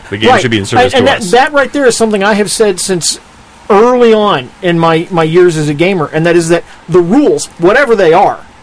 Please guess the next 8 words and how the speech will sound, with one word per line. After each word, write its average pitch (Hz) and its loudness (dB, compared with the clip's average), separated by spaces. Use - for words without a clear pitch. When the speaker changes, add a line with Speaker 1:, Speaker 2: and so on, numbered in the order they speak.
Speaker 2:
serve 202 -2
the 165 -2
role 180 2
play, - -8
not 165 0
vice 165 -2
versa. 151 -4
Speaker 1:
Right. 113 -2